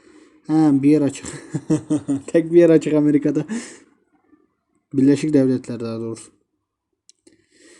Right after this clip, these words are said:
Şu anda, e, ülkeler arası seyahati hala yapamıyoruz arkadaşlar. O özellik gelmedi. E, şey geldi. E, bu harita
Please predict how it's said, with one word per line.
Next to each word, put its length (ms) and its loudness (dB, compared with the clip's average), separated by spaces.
Şu 180 -2
anda, 420 0
e, 60 0
ülkeler 520 6
arası 640 4
seyahati 640 2
hala 220 6
yapamıyoruz 600 4
arkadaşlar. 500 2
O 120 6
özellik 420 2
gelmedi. 520 4
E, 340 -2
şey 320 6
geldi. 380 4
E, 40 -6
bu 720 4
harita 640 0